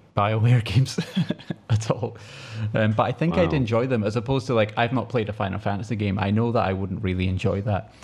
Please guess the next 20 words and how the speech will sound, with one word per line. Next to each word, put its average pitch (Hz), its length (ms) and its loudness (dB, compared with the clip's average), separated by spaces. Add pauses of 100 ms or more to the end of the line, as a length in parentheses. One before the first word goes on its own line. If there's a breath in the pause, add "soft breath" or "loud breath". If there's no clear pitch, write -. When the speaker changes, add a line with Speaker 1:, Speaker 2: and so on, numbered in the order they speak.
(360 loud breath)
Speaker 1:
But 123 100 4
everything 151 300 2
that 131 140 4
I 110 100 4
enjoy 101 420 2
in, 95 200 0
like, 92 260 -2
the, 92 280 -2
the - 100 -2
Fallout 110 440 0
series 98 520 -4 (120)
is 123 200 -2
all 110 140 2
the 110 80 -10
character 101 560 0
dialogues, 101 680 -2 (960 loud breath)
um, 101 240 2
interactions, 98 680 -4
and 95 180 0
that, 104 200 -2